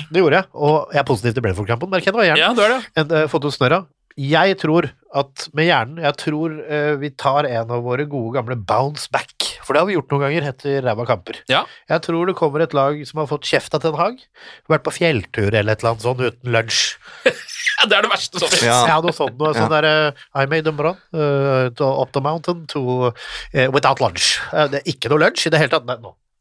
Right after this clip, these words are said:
Speaker 1: Og da er de alltid sultne på å vinne. Så
Speaker 2: Ja.
Speaker 1: jeg tror med hjernen at vi faktisk kommer ut, eh, vi alltid, men at, ja, jeg tror vi vinner. Hjernen min tror det, og hjertet mitt også.
Speaker 2: Ja, det er veldig bra.
Speaker 3: Men da sk-, da vil jeg gjerne se, jeg vet ikke, eh, n-, noe må skje på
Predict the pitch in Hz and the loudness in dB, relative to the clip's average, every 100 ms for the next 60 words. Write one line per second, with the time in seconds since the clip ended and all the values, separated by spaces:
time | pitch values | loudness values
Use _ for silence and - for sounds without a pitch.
0 | _ 165 135 175 131 135 170 - 143 - | _ -4 0 0 0 -2 -2 -2 -2 0
1 | 170 135 - 123 - - 135 131 98 _ | 0 0 -2 -8 -6 0 2 0 -4 _
2 | - - - - - 175 180 208 180 175 | -16 -12 -12 -8 2 4 4 2 -2 0
3 | 220 - 156 165 165 139 113 127 135 123 | -2 -2 0 2 4 2 0 -6 -10 -10
4 | - 147 147 147 135 - 120 - - 135 | -8 -4 -2 -2 -4 -6 -6 -6 -6 -4
5 | - 139 104 110 113 - _ _ - 123 | 0 0 0 -6 -8 -10 _ _ -14 -10
6 | 120 120 120 110 104 104 147 - 117 151 | -6 -4 -2 -4 -8 -12 -14 -12 -10 -10
7 | 131 135 135 135 160 165 240 285 - 233 | -10 -10 -8 -8 -8 -6 -6 -6 -6 -2
8 | 196 175 _ _ _ _ - - 175 139 | -2 -2 _ _ _ _ -12 0 2 2
9 | 120 156 143 165 180 139 139 156 - 151 | -2 -8 -2 -2 0 -2 0 -2 0 2
10 | 160 160 170 131 - 123 131 135 127 139 | 4 4 4 0 -2 -2 0 0 2 2
11 | 120 131 147 185 131 127 131 - - 139 | 2 4 4 2 2 2 2 -2 -4 0
12 | 139 143 160 143 127 - - 113 - 135 | 2 4 4 2 0 -2 0 2 2 2
13 | 135 - 147 - - 127 127 131 139 139 | 2 2 2 2 2 2 2 2 0 -2
14 | - 143 147 113 117 113 117 110 117 | 0 2 4 4 4 4 0 2 2